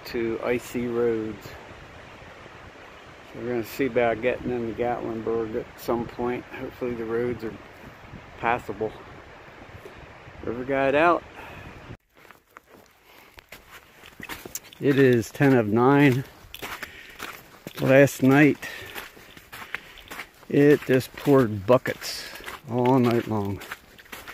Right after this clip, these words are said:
It's still windy. And as you can see by the snowpack, that rain has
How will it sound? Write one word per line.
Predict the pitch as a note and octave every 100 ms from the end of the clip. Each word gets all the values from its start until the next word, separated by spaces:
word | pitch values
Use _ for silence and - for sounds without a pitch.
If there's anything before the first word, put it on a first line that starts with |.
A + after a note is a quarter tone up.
| - - - - - - - - - - - - -
It's | - -
still | - C3 B2+
windy. | A2 A#2 A#2+ A#2+ A#2 G#2+ - - - - - - - - - - - - - - -
And | G2
as | A#2 A2
you | A2+
can | A2+
see | G2 D3 C3+
by | A#2 A#2
the | G#2
snowpack, | - A#2+ A#2+ - A#2 G#2+ G#2+ - - - - _ - - - - - - - - - -
that | B2 -
rain | B2 B2+ G#2+
has | A2+ G#2